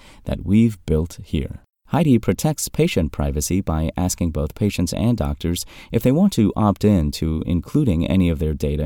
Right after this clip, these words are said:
in its training sets. It also trains and monitors outputs as part of its quality assurance process with ten thousand tests and checks to make sure it doesn't contain patients' personal and medical information.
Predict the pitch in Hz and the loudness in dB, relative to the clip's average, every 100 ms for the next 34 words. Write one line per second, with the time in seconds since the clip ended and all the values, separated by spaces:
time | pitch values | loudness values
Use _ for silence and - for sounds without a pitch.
0 | 78 82 78 76 - - 82 73 - - | -2 -2 -2 -4 -8 -4 -2 -2 -4 -8
1 | - - - - - - 76 80 73 - | -8 -14 -20 -20 -12 -2 0 0 -2 -2
2 | 82 82 78 73 76 82 76 73 76 - | -2 0 0 -2 0 0 -2 -2 -4 -2
3 | 90 - 78 - 73 - 85 82 76 73 | -4 -2 -4 -2 -6 -4 -4 -2 -2 -4
4 | - - 82 78 73 76 - 73 73 - | -8 -6 -4 -2 -2 -4 -4 -4 -6 -6
5 | 78 78 69 - - - - - 214 - | -6 -4 -4 -6 -8 -18 -6 0 0 -2
6 | - 143 147 151 110 104 107 98 - 104 | -6 -2 0 0 -2 -2 0 0 0 -2
7 | - - 76 78 139 95 - - 85 80 | -2 -4 -4 -2 -2 -2 -4 -4 -2 0
8 | 95 - - 135 92 92 98 123 135 - | -2 -4 -2 0 2 0 -2 -2 -2 0
9 | 101 92 85 85 87 87 85 85 - - | -2 0 -2 -2 -2 -2 -2 -4 -8 -16
10 | - - 139 - 113 107 - 117 117 107 | -12 0 0 2 0 0 0 2 2 2
11 | 117 139 - 65 - 85 - 69 69 67 | 0 0 -4 -6 -2 -2 -2 -4 -4 -6
12 | 67 | -8